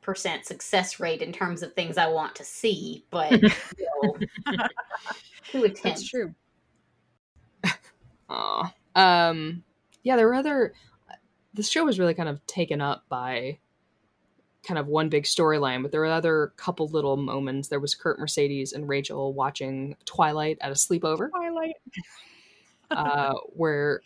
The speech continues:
Speaker 2: Rachel tells them that Finn proposed, and she said yes. And then we get the glorious shot of Kurt's face when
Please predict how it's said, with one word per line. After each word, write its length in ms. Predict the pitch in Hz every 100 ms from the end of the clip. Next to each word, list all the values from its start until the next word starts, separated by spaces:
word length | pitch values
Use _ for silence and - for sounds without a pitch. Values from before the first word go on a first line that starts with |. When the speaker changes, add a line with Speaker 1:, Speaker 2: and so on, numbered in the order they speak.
| _ 175
Speaker 2:
Rachel 440 | 170 156 156 151
tells 460 | - 139 135 139 -
them 220 | 139 139
that 160 | 131
Finn 200 | - 135
proposed, 540 | 143 196 170 135 151 -
and 120 | 185
she 120 | -
said 200 | 147 262 -
yes. 520 | 165 247 - - - _ _ _ _ -
And 140 | 165
then 100 | 156
we 80 | 151
get 200 | 151 151
the 60 | 165
glorious 440 | 156 147 143 147
shot 300 | - 139 139
of 120 | 139 -
Kurt's 300 | 160 147 -
face 520 | 135 131 - - - _ _ _ _ _ _
when 520 | 160 139 131 135 139